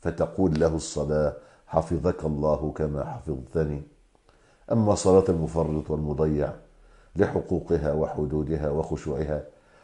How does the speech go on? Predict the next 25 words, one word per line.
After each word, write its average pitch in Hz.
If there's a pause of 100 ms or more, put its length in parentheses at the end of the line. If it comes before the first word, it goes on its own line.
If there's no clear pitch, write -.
(100)
فإنها 98
تلف 98
كما 90
يلف 92
الثوب 92
الخلق 92 (100)
القديم، 87 (420)
ويضرب 101
بها 95
وجه 90
صاحبها، 80 (480)
وتقول: 82
"ضيعك 73
الله 67 (680)
كما 80
ضيعتني". 67 (840)
وقد 78
جاء 80
في 78
الحديث، 76
حديث 82
عبد 73
الله 76
بن 69
عمرو، 71